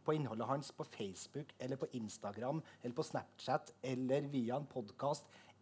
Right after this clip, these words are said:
eller på en F M, eller en dab, er ikke så nøye. Så lenge vi lager bra nok innhold og treffer de vi skal, så er det det, det er det absolutt viktigste. Så dab er ikke noe quick fix. Men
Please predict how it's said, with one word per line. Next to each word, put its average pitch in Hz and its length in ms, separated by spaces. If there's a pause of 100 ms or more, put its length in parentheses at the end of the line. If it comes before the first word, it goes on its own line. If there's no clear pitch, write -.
eller 139 340
på 156 140
en 165 80
F - 180
M, 120 220
eller 139 180
en 156 60
dab, 175 180
er 175 140
ikke 165 160
så 208 80
nøye. 220 240 (260)
Så - 140
lenge 185 140 (180)
vi 185 320
lager 165 320
bra 170 240
nok 160 180
innhold 175 320
og 175 60
treffer 143 400
de 165 160
vi 180 80
skal, 208 300 (200)
så 165 140
er 139 80
det 156 340
det, 160 140 (320)
det 143 160
er 160 160
det - 80
absolutt 139 400
viktigste. 156 400 (420)
Så 156 80
dab 185 240
er 240 80
ikke 175 140
noe 170 80
quick 127 180
fix. - 300 (320)
Men 156 180